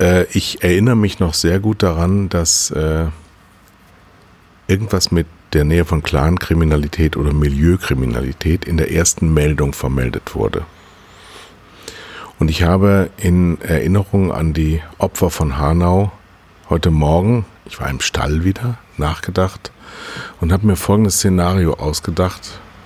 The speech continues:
weil wir ja heute über Markenkommunikation sprechen, ganz viel in Zwei Herren mit Hund. Und, ähm, wir gestern ja,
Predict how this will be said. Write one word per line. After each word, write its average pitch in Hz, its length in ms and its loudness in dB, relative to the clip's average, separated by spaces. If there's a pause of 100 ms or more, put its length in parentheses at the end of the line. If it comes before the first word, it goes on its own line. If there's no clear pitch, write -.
(360)
weil 90 180 2
wir 101 100 4
ja 92 280 2
heute 98 260 2
über 85 240 2
Markenkommunikation 76 1400 0
sprechen, 78 420 -2
ganz 73 300 0
viel 80 340 2
in 78 140 0
Zwei 73 220 0
Herren 71 300 0
mit - 220 -2
Hund. 85 340 0 (1700)
Und, 104 560 2
ähm, 92 540 4 (140)
wir 92 240 2
gestern 101 420 2
ja, 90 480 2